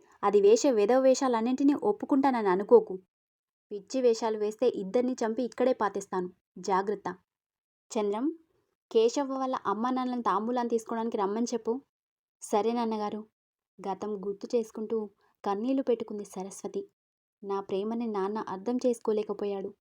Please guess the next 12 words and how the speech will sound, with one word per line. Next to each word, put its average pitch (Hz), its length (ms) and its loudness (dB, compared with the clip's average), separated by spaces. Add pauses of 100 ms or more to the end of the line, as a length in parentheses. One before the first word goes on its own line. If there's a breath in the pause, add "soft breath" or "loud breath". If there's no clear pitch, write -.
(360)
నీ 214 160 -6
ప్రేమని 240 480 0
ఆ 226 120 -2
వేద 208 220 0
అర్థం 214 380 -2 (100)
చేసుకోలేకపోయింది 196 800 -6
యష్. 190 320 -10 (440)
మనిద్దరికీ 202 540 -4
ఈ 208 220 -8
ప్రేమే 220 360 -4
శాపం 226 440 -4
అనుకుంటాను. 208 500 -8